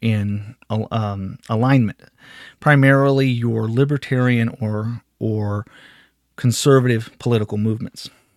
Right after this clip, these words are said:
Now, why do I say that? Okay, so I'm gonna give you three things to think about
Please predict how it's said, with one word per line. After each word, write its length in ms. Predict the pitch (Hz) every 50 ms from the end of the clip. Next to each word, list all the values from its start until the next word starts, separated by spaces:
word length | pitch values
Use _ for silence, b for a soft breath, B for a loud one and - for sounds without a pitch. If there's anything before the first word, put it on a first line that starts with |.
| _ - _ _ _ _ _ _ _ _ _ _ _ - 123
Now, 100 | 123 127
why 140 | 127 127
do 100 | 123 123
I 60 | 117 107
say 160 | - 123 110
that? 180 | 98 - - - -
Okay, 200 | 156 - 143 - - B B B B B B B B B B B B
so 120 | - - 156
I'm 60 | 151
gonna 100 | 180 190
give 160 | 190 196 175
you 60 | 151
three 300 | 131 - - 180 190 196
things 320 | - - 151 139 143 131 -
to 100 | 127 117
think 220 | - 123 123 -
about 340 | 120 113 104 98 98 -